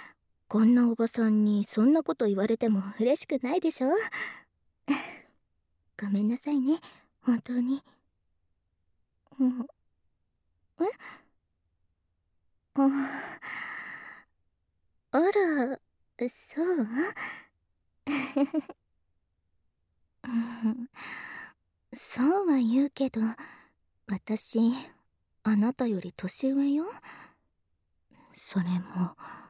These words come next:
結構。<laughs> そう？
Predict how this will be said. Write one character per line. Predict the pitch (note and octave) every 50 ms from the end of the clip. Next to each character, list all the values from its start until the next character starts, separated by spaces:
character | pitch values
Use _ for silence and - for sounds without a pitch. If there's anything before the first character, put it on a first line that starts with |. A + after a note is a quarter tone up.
| _ _ _ _ _ _ _ _ _ _ _ _ _ -
結 | - C4+ D4+ - _ _ _
構。 | - C4+ B3 A3+ A3+ A3+ - - _ _ _ _ _ _ _ _ _ _ _ _ _ _ _ _ _ _ _ _ _ _ _ _ _ _ _ _ _ _ _ _ _ -
<laughs> | C4+ C4+ C#4 - - - - C#4 C#4 - - E4 - _ _ _ _ _ _ - - - - - - - - - - - - - - _ _ _ _ _ _ - -
そ | - - - -
う？ | B3+